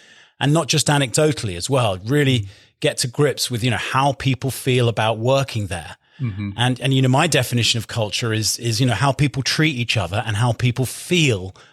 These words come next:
Speaker 1: about working there, why they enjoy working there, why it makes them feel good when they wake up in the morning. And so, yeah, it's, it's a great conversation to have, because I think the big takeaway here for, for anyone who's interested is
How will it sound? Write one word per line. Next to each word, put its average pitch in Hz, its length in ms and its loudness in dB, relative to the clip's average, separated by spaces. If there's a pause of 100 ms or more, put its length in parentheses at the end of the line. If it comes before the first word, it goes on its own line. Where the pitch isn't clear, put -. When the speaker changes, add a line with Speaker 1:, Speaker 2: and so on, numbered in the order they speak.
(100)
Speaker 1:
about 110 280 -2
working 123 380 2
there, 85 140 -4
why 123 360 2
they 120 180 2
enjoy 110 380 2
working 107 440 -2
there, 82 280 -12 (280)
why 120 280 2
it 110 100 -2
makes 113 300 2
them 110 180 0
feel 113 420 0
good 123 260 2
when 104 160 -4
they 101 80 -2
wake 101 260 -4
up 101 140 -8
in 98 80 -4
the 98 60 -2
morning. 101 420 -2 (640)
And 110 160 -4
so, 131 240 2
yeah, 135 260 2
it's, 127 200 -2
it's 156 240 0
a 160 60 -2
great 190 460 0
conversation 147 600 2
to 127 120 0
have, 113 480 0
because - 180 -10
I 127 80 0
think 131 360 -2 (360)
the 127 80 -6
big 165 220 -2
takeaway 127 500 2
here 90 320 -6
for, 117 220 -6
for - 180 -2
anyone 120 460 2 (580)
who's 127 180 2
interested 123 580 0
is 123 680 -2